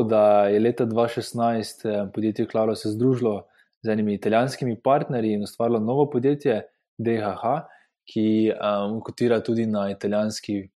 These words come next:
borzi, o čemer sva se seveda pogovarjala z Urošem, torej kako jim je uspelo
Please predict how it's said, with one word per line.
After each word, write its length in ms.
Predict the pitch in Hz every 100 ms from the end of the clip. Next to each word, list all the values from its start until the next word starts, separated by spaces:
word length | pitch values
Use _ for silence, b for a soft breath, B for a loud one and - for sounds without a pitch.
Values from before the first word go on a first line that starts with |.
| -
borzi, 500 | 107 123 143 139 127
o 80 | 107
čemer 420 | - 110 104 95 b b b -
sva 140 | 110
se 120 | 101
seveda 300 | 98 107 110
pogovarjala 720 | 101 104 104 104 101 101 101
z 220 | 98 104 98
Urošem, 460 | 110 120 - 101 95
torej 180 | 104
kako 220 | 101 - 107
jim 80 |
je 60 | 101
uspelo 440 | 101 - 123 113